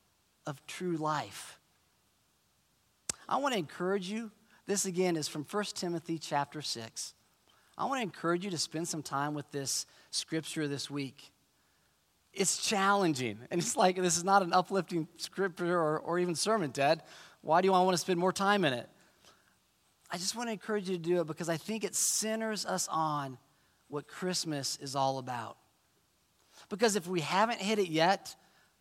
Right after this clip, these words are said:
the avalanche of, avalanche of consumerism is about to hit us, right? I mean, we're, the, the miserable traffic is already miserable. If you're,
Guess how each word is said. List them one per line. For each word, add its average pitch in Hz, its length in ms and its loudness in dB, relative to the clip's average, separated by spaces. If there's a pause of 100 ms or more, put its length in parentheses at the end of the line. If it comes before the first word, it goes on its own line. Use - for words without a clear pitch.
(340)
the 156 180 0
avalanche 196 480 6
of, 170 140 -4 (240)
avalanche 190 520 2
of 160 80 -6
consumerism 190 880 -2
is 156 140 -4
about 156 340 0
to 160 40 -10
hit 147 260 -4
us, - 340 -6 (340)
right? 165 300 -4 (800)
I 185 120 4
mean, 185 180 4
we're, 214 180 4
the, 165 200 -2
the 160 260 -2
miserable 202 440 2
traffic 185 480 4
is - 120 -4
already 185 360 6
miserable. 156 360 -2
If 143 80 -6
you're, 156 120 -2